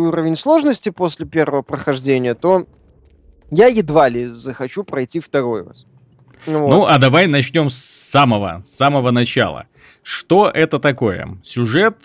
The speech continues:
Speaker 2: персонажи, что он делает, и, ну, если это, конечно, не запрещено эмбарго, что он делает, куда идет, против кого сражается?
Speaker 1: Ну, в игре есть нехорошая корпорация, в игре есть главный
Speaker 2: Мгм.
Speaker 1: герой, который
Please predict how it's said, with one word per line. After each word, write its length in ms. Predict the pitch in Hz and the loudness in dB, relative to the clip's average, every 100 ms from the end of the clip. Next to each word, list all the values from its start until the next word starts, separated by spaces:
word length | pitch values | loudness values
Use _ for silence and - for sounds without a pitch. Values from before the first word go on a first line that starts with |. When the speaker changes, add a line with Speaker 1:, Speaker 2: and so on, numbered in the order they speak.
| - | -10
Speaker 2:
персонажи, 840 | - 120 - 123 120 160 185 165 147 | -4 -4 -2 -2 2 2 0 -2 -4
что 320 | - - 143 | -6 0 2
он 180 | 123 107 | 2 0
делает, 640 | 110 180 180 170 127 - | 0 0 0 -2 -4 -2
и, 460 | 113 107 95 98 95 | -2 -2 -4 -10 -14
ну, 320 | - 95 185 | -14 -4 0
если 340 | 127 110 107 113 | 0 -2 0 -2
это, 140 | 110 | -2
конечно, 420 | 110 107 104 110 | -4 -4 -4 -6
не 240 | 104 104 107 | -4 -4 -4
запрещено 560 | 101 104 113 - 117 110 | -6 -4 -4 -2 0 0
эмбарго, 380 | 117 110 98 | 0 0 -2
что 540 | 104 - - 175 202 - | -8 -8 0 2 2 0
он 300 | 151 147 131 | -4 -2 -2
делает, 460 | 110 147 147 131 - | 0 0 2 -2 -4
куда 360 | 131 123 117 | -4 2 2
идет, 320 | 113 104 165 - | 2 0 -4 -2
против 280 | 113 95 | -8 -6
кого 240 | - 107 117 | -4 -2 -2
сражается? 680 | 117 110 107 87 64 - - - | -4 -6 -4 -6 -8 -18 -20 -10
Speaker 1:
Ну, 200 | 214 320 | -4 -2
в 60 | 180 | -2
игре 240 | 151 151 | -4 -2
есть 160 | 135 - | -2 -4
нехорошая 560 | 139 151 143 135 - 135 | -6 -2 -2 -2 -4 -4
корпорация, 800 | 165 180 370 453 427 - 320 302 | -4 -2 0 2 0 0 0 0
в 80 | 196 | -4
игре 200 | 151 147 | 0 0
есть 140 | 123 | 0
главный 360 | 131 143 139 175 | 2 2 2 -2
Speaker 2:
Мгм. 80 | |
Speaker 1:
герой, 260 | 233 349 349 | -2 0 0
который 540 | - 247 226 196 180 | -2 -2 -2 -2 -4